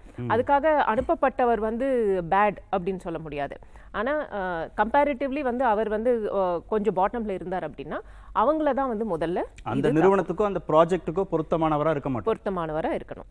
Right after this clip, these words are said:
Speaker 1: ம். அ, வேலையை விட்டு தூக்கலாம் இத்தனாயிரம் பேருன்னு ஒரு நிறுவனம் முடிவு பண்ண பிறகு, ம், பெர்ஃபார்மன்ஸ்ல சரியா இல்லைங்கிற நபர்களை கூப்பிட்டு குறைந்தபட்சம் ஒரு உரையாடலாத நிறுவனங்கள் நடத்துறாங்களா?
Speaker 2: அது ஒரு, அ,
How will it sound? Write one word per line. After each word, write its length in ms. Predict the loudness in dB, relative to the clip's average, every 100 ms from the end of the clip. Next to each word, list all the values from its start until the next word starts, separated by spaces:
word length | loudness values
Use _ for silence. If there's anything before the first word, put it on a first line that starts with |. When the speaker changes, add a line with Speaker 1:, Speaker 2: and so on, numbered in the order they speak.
| -10
Speaker 1:
ம். 460 | -8 -8 -10 -14 -16 -20 -20 -20 -20 -18 -10
அ, 260 | -6 -2 2
வேலையை 280 | 8 10
விட்டு 180 | 10 8
தூக்கலாம் 200 | 0 0
இத்தனாயிரம் 600 | 2 2 2 2 2 2
பேருன்னு 480 | 2 2 2 2 0
ஒரு 160 | 0 0
நிறுவனம் 400 | 0 2 2 0
முடிவு 360 | 0 0 -2
பண்ண 680 | -2 -2 0 0 0 -2 -4 -2
பிறகு, 560 | 2 4 2 -2 -4 -8 -20 -20 -18
ம், 360 | -12 -8 -6 -6 -2
பெர்ஃபார்மன்ஸ்ல 600 | 0 4 6 4 2 2
சரியா 360 | 2 2 4 4
இல்லைங்கிற 400 | 4 2 2 0
நபர்களை 400 | 0 0 0 0
கூப்பிட்டு 320 | -2 -4 -4
குறைந்தபட்சம் 560 | -2 -2 0 -2 -2 -2
ஒரு 140 | -2
உரையாடலாத 580 | 2 6 6 6 2 0
நிறுவனங்கள் 460 | -2 -4 -4 -4 -6
நடத்துறாங்களா? 640 | -6 -6 -8 -8 -12 -14 -16 -20 -20 -20 -20 -20 -20 -20 -20 -20 -20 -20 -6
Speaker 2:
அது 440 | -4 -2 0 0
ஒரு, 640 | 0 0 0 2 0 0 -2
அ, 460 | -2 -2 -4 -6